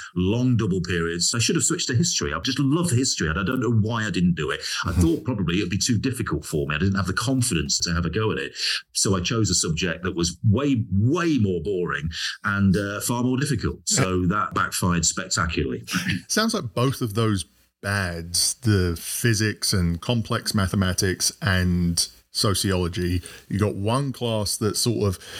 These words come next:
Speaker 2: doesn't really give you any answers, like you said with sociology, expecting there to be concrete answers to everything when life is incredibly complicated. And then physics, a subject that does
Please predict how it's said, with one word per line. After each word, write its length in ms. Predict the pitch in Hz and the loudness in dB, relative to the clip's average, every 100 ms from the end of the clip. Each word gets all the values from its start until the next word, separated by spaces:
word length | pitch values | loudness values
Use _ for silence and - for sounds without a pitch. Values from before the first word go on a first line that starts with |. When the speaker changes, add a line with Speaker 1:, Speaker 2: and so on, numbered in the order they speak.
| - - - | -10 -12 -4
Speaker 2:
doesn't 240 | 170 170 | 0 0
really 200 | 156 139 | 0 0
give 180 | 117 113 | 0 0
you 160 | 101 98 | 2 2
any 240 | 110 110 | 2 2
answers, 540 | 92 92 85 107 98 104 | 0 -2 -2 0 0 0
like 160 | 98 | 0
you 80 | 98 | -2
said 200 | - 95 | 0 0
with 120 | 90 | 0
sociology, 520 | - 92 101 92 92 | 0 0 0 0 0
expecting 680 | 92 - - - 101 95 90 - | -2 -2 -2 0 2 2 0 -2
there 160 | 104 | 0
to 100 | 92 | 0
be 100 | 95 | -2
concrete 580 | 92 113 107 92 104 95 - | -4 -2 -2 0 0 -2 -4
answers 440 | 98 95 85 95 - | -4 -2 0 0 0
to 160 | 98 | 2
everything 640 | 98 98 95 - 92 90 92 | 2 0 -2 0 0 0 0
when 400 | 90 87 87 85 | 0 0 -2 -4
life 380 | 98 95 95 | -2 0 0
is 120 | 95 90 | -2 -2
incredibly 480 | 85 131 123 80 | 0 0 0 -2
complicated. 720 | 80 87 85 - 87 85 90 - - - _ _ _ _ - | -2 -4 -4 -2 -2 0 -2 -4 -16 -20 _ _ _ _ -4
And 80 | 117 | 0
then 140 | 110 | 0
physics, 420 | 95 143 127 98 98 | 0 0 0 -2 -4
a 60 | |
subject 520 | - 104 90 95 - - | -2 -2 0 -2 -2 -2
that 220 | 92 - - - - - - _ - | -2 -2 -10 -10 -8 -10 -14 _ -2
does 520 | 98 92 - - | 0 0 -2 -2